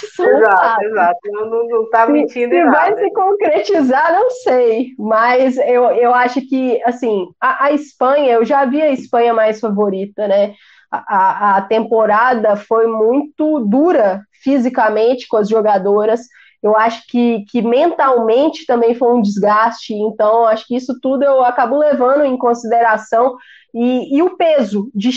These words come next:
Speaker 1: como a Thaís falou, de chegar favorita. É o primeiro torneio que a Espanha realmente chega favorita. Então, acho que, que é muita coisa ali pra, pra se trabalhar e muita coisa pra ajustar.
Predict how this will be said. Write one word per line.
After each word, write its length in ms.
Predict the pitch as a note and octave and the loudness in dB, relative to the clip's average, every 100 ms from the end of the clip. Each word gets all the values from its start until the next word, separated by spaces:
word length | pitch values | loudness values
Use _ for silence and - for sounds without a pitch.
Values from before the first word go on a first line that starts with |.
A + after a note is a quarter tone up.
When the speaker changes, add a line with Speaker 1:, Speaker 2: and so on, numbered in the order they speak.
| - | -6
Speaker 1:
como 220 | - B3+ D4 | -4 0 0
a 40 | |
Thaís 240 | D4+ C#4+ - | 2 0 0
falou, 260 | F4+ C#4+ | 0 0
de 80 | A#3 | 0
chegar 520 | - C4+ A3 B3+ E4+ | -2 0 2 0 0
favorita. 600 | - D#4 D#4 C#4 B3 B3+ | 0 0 2 0 0 -2
É 60 | B3+ | 0
o 100 | C#4+ | 0
primeiro 480 | D4 D#4 D4+ D#4+ F4 | 0 0 2 2 0
torneio 480 | D#4+ D4 C#4 C4 D4+ | 0 0 2 2 0
que 80 | |
a 60 | D4 | 0
Espanha 400 | C#4 - B3+ C4 | -2 -2 0 2
realmente 460 | C#4 C4+ C4+ C4+ C#4 | 2 2 2 0 -2
chega 420 | - B3+ C4 C#4+ | -2 0 0 0
favorita. 680 | B3+ A#3 A#3 G3+ A3 G#3 | -2 0 0 0 -4 -2
Então, 300 | G#3 G#3 G3 | -2 0 0
acho 260 | G3+ G#3 - | 0 -2 -6
que, 320 | G#3+ A3 G#3+ G#3 | -10 -8 -8 -4
que 100 | A3 | -4
é 80 | |
muita 300 | A3 A3+ B3 | 0 0 -2
coisa 520 | C#4 A#3 A#3+ B3+ B3+ D4 - - - | -4 0 0 2 0 -2 -6 -20 -8
ali 340 | B3 A#3 A3+ B3 | -2 0 0 0
pra, 320 | A#3+ A#3+ A#3 | 0 2 2
pra 180 | A3+ A#3 | 0 -2
se 160 | A#3 A#3 | -2 -4
trabalhar 760 | A3+ A3 A3+ G#3+ G3 A3 A#3+ - | -2 2 2 2 2 2 0 -2
e 140 | B3+ | -2
muita 260 | B3+ B3 B3+ | 0 0 0
coisa 300 | B3+ A#3 B3 | 0 0 0
pra 160 | B3+ | 0
ajustar. 580 | B3 B3 D4 - G3 F#3 | 0 0 -2 -2 0 0